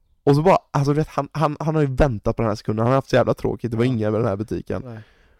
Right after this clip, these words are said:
Speaker 1: Bara, det första han bara, "Du kan sätta dig ner." Bara, "Ja." Bara, "Ser du detta?" Bara, "Ja, jäklar, det är mycket kameror där."
Speaker 2: Mm.
Speaker 1: "Eh, jag har, eh, haft koll på er sen ni kom in i butiken."
Speaker 2: Ja.
Speaker 1: Och jag bara,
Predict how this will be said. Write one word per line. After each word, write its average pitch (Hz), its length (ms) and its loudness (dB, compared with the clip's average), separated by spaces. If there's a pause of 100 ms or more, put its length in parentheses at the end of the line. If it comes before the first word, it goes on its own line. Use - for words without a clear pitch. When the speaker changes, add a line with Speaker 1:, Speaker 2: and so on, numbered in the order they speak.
(380)
Speaker 1:
Bara, - 240 0 (420)
det 127 120 -2
första 143 260 0
han 110 160 0
bara, 104 180 2 (140)
"Du - 80 -20
kan 120 160 -10
sätta - 220 -8
dig 117 100 -4
ner." 113 100 -8 (260)
Bara, 117 220 -6
"Ja." - 100 -4 (540)
Bara, 120 180 4
"Ser 135 180 2
du 151 80 2
detta?" 127 380 -2
Bara, - 420 -4 (300)
"Ja, 117 360 -2
jäklar, - 380 -6
det 117 80 -2
är 117 40 -4
mycket 120 240 -8
kameror 101 340 -2
där." 135 100 -2 (340)
Speaker 2:
Mm. 117 200 -20 (1200)
Speaker 1:
"Eh, 208 420 4
jag 185 380 6
har, 139 560 8 (540)
eh, 131 80 2
haft 139 160 0
koll - 180 4
på - 120 0
er 101 40 0
sen 104 140 -6
ni 92 60 -4
kom - 160 -6
in 65 100 -8
i - 40 -8
butiken." - 340 -14 (220)
Speaker 2:
Ja. 180 240 -6 (640)
Speaker 1:
Och 127 60 0
jag 127 160 2
bara, - 320 6